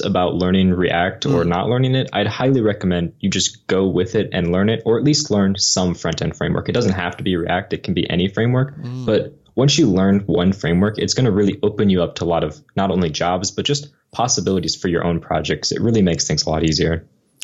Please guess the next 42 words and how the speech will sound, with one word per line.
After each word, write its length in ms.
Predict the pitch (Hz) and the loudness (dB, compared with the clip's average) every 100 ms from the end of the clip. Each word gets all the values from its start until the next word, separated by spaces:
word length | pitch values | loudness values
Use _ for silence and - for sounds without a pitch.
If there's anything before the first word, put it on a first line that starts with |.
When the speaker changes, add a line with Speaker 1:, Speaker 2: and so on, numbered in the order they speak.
| - | -6
Speaker 2:
Right. 320 | 135 139 - _ | -2 -2 -4 _
Yeah. 460 | - 135 151 107 101 101 | -6 -2 0 -2 -6 -8
Yeah, 220 | 139 156 | -4 -2
I, 180 | 135 131 | -4 -6
I 120 | 120 120 | -8 -10
get 200 | - 135 | -8 -8
that. 180 | 120 110 | -8 -10
That's 300 | 139 - - - _ - - - - | -6 -4 -6 -8 _ -20 -20 -20 -6
such 200 | - 202 | -4 -2
a 20 | 180 | -2
nice 380 | 175 175 - | -2 -2 -2
little 160 | 160 147 | -4 -6
piece 260 | 160 160 151 | -4 -4 -4
of 80 | |
advice 400 | 135 135 139 117 | -6 -2 -2 -2
there. 300 | - 101 104 - | -4 -6 -10 -14
It's, 320 | 170 - - 131 | -10 -4 -2 -2
uh, 380 | 123 123 117 - _ - | -4 -6 -8 -16 _ -14
if 120 | - | -4
you're 80 | 156 | -2
on 100 | 156 | 0
the 60 | |
fence, 320 | 139 143 135 - | -2 -2 -2 -4
just 280 | 135 - | -6 -6
do 180 | 143 135 | -2 -2
it. 160 | 120 - _ _ _ - - _ - | -2 -8 _ _ _ -20 -20 _ -8
Yeah. 160 | 139 | -2
Speaker 1:
Yeah, 120 | 98 - | 0 0
it, 220 | 110 - | 0 0
it 120 | 131 | 0
seems 320 | - 135 147 135 | 0 2 2 2
very 220 | 113 104 | 0 0
daunting, 480 | 80 92 98 85 82 | 0 -2 -2 -2 -2
but 200 | 82 76 | -2 -2
once 240 | 101 139 | -2 0
you 240 | 165 113 - _ _ | 0 0 -4 _ _
get 240 | - 107 - | -2 -2 -2
into 360 | 101 104 - 143 | -2 0 0 0
it, 80 | |
it's 220 | 143 - - | 2 -2 0
a 40 | |
lot 340 | 110 120 - | -2 -2 -4